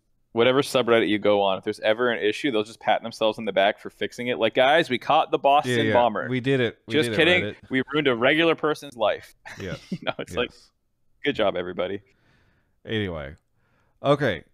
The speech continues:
Speaker 2: So I think that's mostly it, and I don't see anything else in Twitch chat, uh, talking about something that we're forgetting. So I think we can probably start to t-, pull takes, and I already see a bunch of people in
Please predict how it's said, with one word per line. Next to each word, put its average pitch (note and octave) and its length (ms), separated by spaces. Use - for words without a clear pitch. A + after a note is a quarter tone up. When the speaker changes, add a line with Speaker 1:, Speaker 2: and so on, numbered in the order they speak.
Speaker 2:
So D3 200
I C#3 120
think A#3 240
that's E3 260
mostly A#2 480
it, G#2+ 240
and G#2 140
I A2 80
don't C3 180
see C3 220
anything A#2 420
else G#2 300
in G2 160
Twitch - 340
chat, F#2+ 540
uh, F2+ 440
talking G2 420
about F2 560
something F#2+ 340
that E2+ 120
we're E2+ 100
forgetting. D#2+ 560
So - 140
I G#2 100
think E3 220
we D3 80
can B2+ 140
probably A#2+ 280
start A2 260
to G2 140
t-, - 220
pull G2+ 380
takes, - 560
and G2 140
I G#2+ 60
already A#2 200
see A#2 160
a G#2+ 40
bunch G#2 200
of G2+ 60
people G2 360
in F#2 380